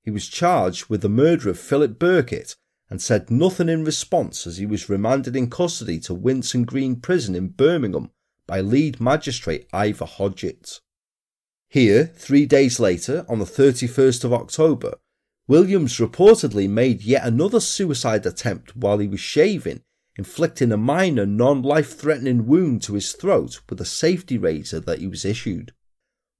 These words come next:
During the time that he was on remand, before being charged with the four other counts of murder and two attempted murders several weeks later,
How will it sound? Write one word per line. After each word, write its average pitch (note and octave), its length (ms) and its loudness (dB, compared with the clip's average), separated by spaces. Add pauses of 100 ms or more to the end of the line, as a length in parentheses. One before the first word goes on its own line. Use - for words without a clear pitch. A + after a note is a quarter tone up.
During A#3+ 360 6
the A#3+ 80 4
time A2 320 0
that G2 100 -2
he G#2 100 -2
was G2+ 180 -2
on F#2+ 220 0
remand, E2+ 520 -6 (280)
before C3 400 4
being A#2+ 240 2
charged C3 500 0
with A2+ 120 -2
the - 60 -4
four A#2+ 440 4
other D#3+ 240 6
counts A2 400 -4
of G#2 80 0
murder F#2+ 540 -2 (240)
and F#2+ 120 -10
two C#3 180 2
attempted D3+ 580 0
murders F#2 420 -2
several B2 420 0
weeks A2+ 300 -2
later, - 460 0